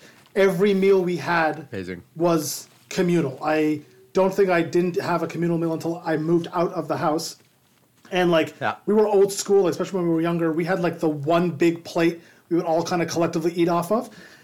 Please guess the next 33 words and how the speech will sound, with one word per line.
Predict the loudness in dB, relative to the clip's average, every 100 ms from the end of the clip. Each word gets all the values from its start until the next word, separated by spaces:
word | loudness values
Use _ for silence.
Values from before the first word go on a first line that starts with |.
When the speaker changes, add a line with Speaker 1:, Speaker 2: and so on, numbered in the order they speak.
| _
Speaker 1:
And, | 0 2 2 0
uh, | 2 4 4 2 0 -10 -20 -20 -6
Speaker 2:
Yeah. |
Speaker 1:
may-, | 0 0 2
like, | 0 0 -2
maybe | 2 4
I |
was, | 2 0
um, | -4 -2
a | 0
lot | 0 2
younger. | 0 2 0 0
Um, | 0 0 0 -4 -12 -6
I, | 0 0 -2 -10 _
every | -4 -2
time | 0
I | 0
went | 0
to | 0
a |
restaurant | 0 0 -2 -4 -2
and | -2
I |
always | -2 -2
saw, | -2
like, | -2 -2
that | -4 -6
one | -4 -2
random | 0 -2 -2 -4
person | -4 -4 -2 -4 -6 -14 _ _ _
kinda | -4 -2
sitting | 0 0 0 0
alone, | 0 0 0 -2 -6